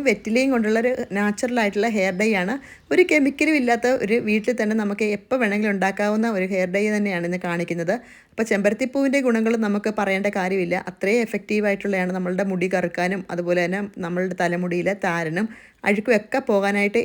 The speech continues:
ഏറ്റവും നല്ലതാണ്. ഇത് രണ്ട് നല്ലൊരു കോംബോയാണ് നമ്മളുടെ മുടിക്ക്. അപ്പോൾ ദേ ഹോം മെയ്ഡ് ഡൈ ആണ് ഈ കാണുന്നത്. അപ്പോൾ ഇത് അപ്ലൈ ചെയ്ത് കൊടുത്ത് നമുക്ക്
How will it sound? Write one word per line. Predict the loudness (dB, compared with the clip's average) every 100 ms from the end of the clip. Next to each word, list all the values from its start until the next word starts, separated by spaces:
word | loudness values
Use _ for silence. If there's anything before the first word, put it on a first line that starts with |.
| 2
ഏറ്റവും | 2 2 2
നല്ലതാണ്. | 2 0 2
ഇത് | 4 8
രണ്ട് | 8 8 4
നല്ലൊരു | 2 0 -2
കോംബോയാണ് | -4 0 0 0 -2 -4
നമ്മളുടെ | -4 -4 -4
മുടിക്ക്. | -4 -6 -6 -10 -10 -20 -12 -4
അപ്പോൾ | 0
ദേ | 2 2
ഹോം | 0 0
മെയ്ഡ് | 0 0
ഡൈ | 0 0 -2
ആണ് | -2 -4 -6
ഈ | -6
കാണുന്നത്. | -4 -2 -2 -2 -6 -10 -14
അപ്പോൾ | -4 0
ഇത് | 0
അപ്ലൈ | 0 2 2 2
ചെയ്ത് | 0 0
കൊടുത്ത് | 0 0 -2 -2
നമുക്ക് | -2 -4